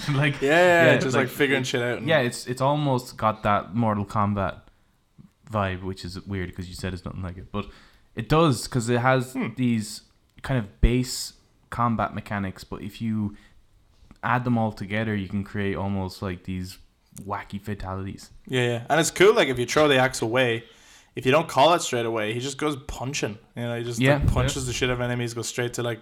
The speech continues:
Speaker 1: And that
Speaker 2: physical
Speaker 1: adaptive
Speaker 2: melee.
Speaker 1: shield is, like, really fucking cool.
Speaker 2: Oh, it's fucking
Speaker 1: You can
Speaker 2: deadly.
Speaker 1: start punching with the shield.
Speaker 2: Yeah, it's fucking awesome.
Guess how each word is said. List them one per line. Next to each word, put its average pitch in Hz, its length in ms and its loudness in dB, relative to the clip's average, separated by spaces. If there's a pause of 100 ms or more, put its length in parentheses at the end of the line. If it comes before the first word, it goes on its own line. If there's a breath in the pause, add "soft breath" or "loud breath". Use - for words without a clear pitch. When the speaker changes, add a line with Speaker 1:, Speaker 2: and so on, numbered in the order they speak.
(120)
Speaker 1:
And 127 100 4
that 160 120 8
Speaker 2:
physical 127 120 0
Speaker 1:
adaptive 120 260 2
Speaker 2:
melee. 120 160 0
Speaker 1:
shield 127 540 -6
is, 139 280 -10
like, 127 260 -4
really 123 200 -2
fucking 131 260 -6
cool. 139 260 -6
Speaker 2:
Oh, 120 220 4
it's 117 100 -6
fucking 117 260 -8
Speaker 1:
You 113 60 -8
can 113 80 -8
Speaker 2:
deadly. 117 140 0
Speaker 1:
start 113 120 -2
punching 120 300 -2
with 107 80 -10
the 107 60 -12
shield. 117 360 -4
Speaker 2:
Yeah, 131 220 2
it's 120 240 -6
fucking 120 280 -6
awesome. 104 380 -8